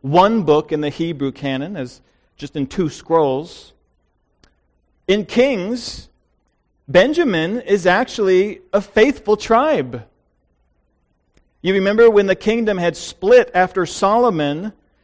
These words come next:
there was the northern kingdom, and then there was the southern kingdom of Judah. And it says that in, I think it's, uh, First Ki-, First Kings twelve that, uh,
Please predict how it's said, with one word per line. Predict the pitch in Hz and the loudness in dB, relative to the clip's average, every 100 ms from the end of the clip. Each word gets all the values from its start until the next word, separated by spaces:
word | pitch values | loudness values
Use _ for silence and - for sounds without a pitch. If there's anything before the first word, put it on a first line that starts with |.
| - | 0
there | 190 | 4
was | 196 185 | 6 4
the | 208 | 4
northern | 185 202 233 247 233 | 4 6 6 4 -2
kingdom, | - 165 156 160 185 208 _ _ _ | -4 -4 -2 -4 -4 -12 _ _ _
and | 175 | 0
then | 208 | 0
there | 214 | 4
was | 208 | 2
the | 214 | 2
southern | - - 202 233 240 | -2 4 4 4 0
kingdom | - 185 170 170 165 | -4 -6 -4 -2 -4
of | 156 | -6
Judah. | 135 165 190 160 113 - _ _ _ _ _ _ _ _ _ _ _ _ _ _ _ _ _ _ _ _ - | -2 0 0 -2 -4 -10 _ _ _ _ _ _ _ _ _ _ _ _ _ _ _ _ _ _ _ _ -6
And | 160 | -4
it | 175 | -2
says | 220 214 | 2 2
that | 208 185 - | 2 -4 -4
in, | 175 131 | -6 -6
I | |
think | 196 180 | -8 -10
it's, | - - | -12 -14
uh, | 131 | -12
First | - 165 | -6 -6
Ki-, | 196 185 _ _ | -6 -12 _ _
First | 165 - | -12 -10
Kings | 185 147 | -8 -10
twelve | - 202 190 156 147 | -8 0 2 2 0
that, | 151 - _ | -6 -8 _
uh, | 160 | -2